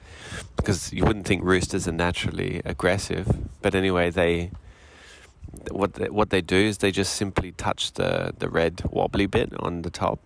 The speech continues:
Don't know what the word is for that, but they touch the red wobbly bit on the top of the rooster's head to, and it, for some reason, really pisses the roo-,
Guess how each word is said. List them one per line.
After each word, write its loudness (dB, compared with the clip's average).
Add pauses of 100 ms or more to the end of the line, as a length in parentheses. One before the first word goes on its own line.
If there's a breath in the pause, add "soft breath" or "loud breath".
(120)
Don't -2
know 0
what -2
the -4
word -2
is -6
for -8
that, -4 (140)
but 0
they 0
touch -2
the 2
red 4
wobbly 2
bit 0
on 2
the -2
top 0
of -2
the 0
rooster's -2
head 0 (1700 loud breath)
to, 4 (540)
and 2
it, 2 (240)
for 0
some 2
reason, -2
really 4
pisses -4
the -6
roo-, 2